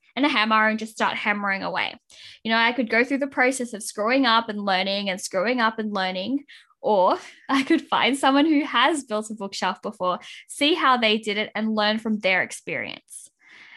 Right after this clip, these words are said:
No matter what it is you want to do, I guarantee there is at least one person who has been able to do it before, or something similar enough that you can still learn a lot. Now, there are so many people who have built up a wealth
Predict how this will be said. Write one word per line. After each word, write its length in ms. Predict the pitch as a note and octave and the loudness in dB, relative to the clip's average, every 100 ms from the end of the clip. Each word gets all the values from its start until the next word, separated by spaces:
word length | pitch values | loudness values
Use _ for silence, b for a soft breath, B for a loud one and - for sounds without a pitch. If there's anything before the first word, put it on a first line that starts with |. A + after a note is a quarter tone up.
| B B B - | B B B -4
No 80 | |
matter 220 | B3+ E4 F#4+ | 0 4 4
what 240 | A#3 B3 | 4 4
it 140 | C4+ | 2
is 200 | B3 A#3 | 0 0
you 120 | A3+ G#3 | -2 -2
want 160 | G#3+ | -4
to 80 | G3+ | -4
do, 240 | G3+ G#3 - | -6 -6 0
I 160 | A3+ | 0
guarantee 800 | A3+ G#3+ A3+ C4 C#4+ C#4 B3+ A#3+ | 2 4 6 6 4 2 0 0
there 240 | A3+ A3 | 2 0
is 160 | A3+ A#3 - | 0 -2 -2
at 240 | C4+ - | 0 0
least 500 | B3 B3+ C4 D#4 - | -2 -4 -4 -6 -8
one 460 | B3 A3+ A3+ B3 C#4 | -4 2 4 4 2
person 720 | A#3+ A#3+ B3+ - G#3 G3+ - B B - | 0 2 2 0 -10 -10 -12 B B -2
who 100 | C4 | 2
has 100 | B3 | 2
been 160 | B3 A#3+ | 2 2
able 320 | A3+ A3+ A3+ | 2 2 0
to 100 | A3+ | 0
do 220 | G#3+ A3 | 0 -2
it 140 | G#3+ | -2
before, 580 | - A3 - G3+ - D#4+ E4+ _ B C4+ | -6 -10 -4 -2 -2 -2 -6 _ B -2
or 100 | C4+ | 0
something 440 | C#4+ C#4 C#4+ D4 D4 | 2 2 2 2 0
similar 520 | - C#4 C#4 D4 C#4 | 0 0 4 6 4
enough 300 | A#3+ A3+ A#3 | 4 2 0
that 80 | A3+ | -4
you 140 | A3+ | -4
can 160 | B3+ B3 | -4 -8
still 340 | - A#3 A3 | -2 -2 0
learn 240 | G3 F#3+ | -2 -2
a 60 | F#3 | -4
lot. 300 | - - - - _ _ _ _ _ b b - | -6 -6 -8 -12 _ _ _ _ _ b b -4
Now, 60 | |
there 160 | A#3+ C4 | 2 4
are 60 | |
so 320 | C4+ - A#3 C4 | 2 2 2 4
many 240 | D4 D4 | 4 2
people 340 | C#4+ B3+ B3 | 0 -2 0
who 80 | C4 | 0
have 160 | B3 A#3 | -2 -2
built 240 | A3 A#3 | -4 -4
up 160 | B3 A#3+ | -6 -4
a 140 | A3 | -2
wealth 400 | A3 G#3+ G3 A#3+ | 0 0 0 0